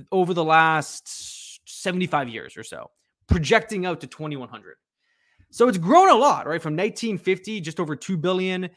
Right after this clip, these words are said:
to today, we're, you know, at about eight billion. It's gonna keep growing a little bit, but then it's almost plateauing at just about ten billion, and it almost starts to decline then a little bit. So if you think about, sure, that's a lot of people, you know, ten billion, eight billion people, that's a lot.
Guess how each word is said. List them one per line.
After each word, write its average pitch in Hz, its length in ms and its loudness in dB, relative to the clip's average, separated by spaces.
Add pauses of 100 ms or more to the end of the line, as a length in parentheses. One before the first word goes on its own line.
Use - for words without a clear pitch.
(300)
to 151 80 -6
today, 180 580 2
we're, 165 300 0
you 156 100 -4
know, 135 100 -4
at 135 100 -4
about 127 260 -6
eight 170 200 -8
billion. 190 520 -2
It's - 420 -20
gonna 302 120 -2
keep 294 220 -2
growing 285 360 4
a - 20 -2
little 156 140 -2
bit, 160 160 -4
but 151 100 -12
then 254 100 -6
it's 269 120 -6
almost 247 300 -4
plateauing 226 760 -6
at 160 120 -4
just 247 220 -12
about 196 360 -2 (360)
ten 254 380 -4
billion, 131 560 -6 (260)
and 202 160 -2
it 269 60 0
almost 320 300 2
starts 247 200 -4
to 190 40 -14
decline 247 460 -4
then 147 100 -2
a 113 60 -14
little 117 160 -12
bit. 101 200 -20 (680)
So - 120 -4
if 233 80 4
you 254 80 6
think 277 220 0
about, 226 320 0
sure, 180 180 -2
that's 165 140 -4
a 175 60 -4
lot 151 180 2
of 127 60 -8
people, - 380 -8
you 110 100 -20
know, 92 140 -20
ten 160 220 -8
billion, 147 320 -6
eight 143 200 -6
billion 143 200 -6
people, 139 240 -8
that's 127 100 -12
a 127 40 -10
lot. 123 360 -2